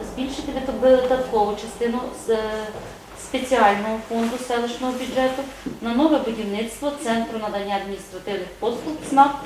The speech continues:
центр дії по вулиці Міцкевича, В С М Т Івана Франко, Яворівського району, Львівської області, на один мільйон п'ятсот шістдесят тисяч гривень. Відповідно, я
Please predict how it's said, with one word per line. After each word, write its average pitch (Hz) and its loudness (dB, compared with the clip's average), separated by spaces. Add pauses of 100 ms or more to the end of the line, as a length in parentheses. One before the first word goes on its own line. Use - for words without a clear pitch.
(420)
центр 220 2 (140)
дії 302 4
по 233 -2
вулиці 196 -2
Міцкевича, 269 -2
В 208 -4
С - -10
М 202 -8
Т 214 -4
Івана 185 -2 (120)
Франко, 254 2
Яворівського 185 -6
району, 254 0
Львівської 180 -6
області, 170 -6 (340)
на 196 0
один 196 0 (120)
мільйон 233 0
п'ятсот 254 -6
шістдесят 180 -8
тисяч 175 -8 (140)
гривень. 151 -8 (3750)
Відповідно, 240 -8
я 220 -2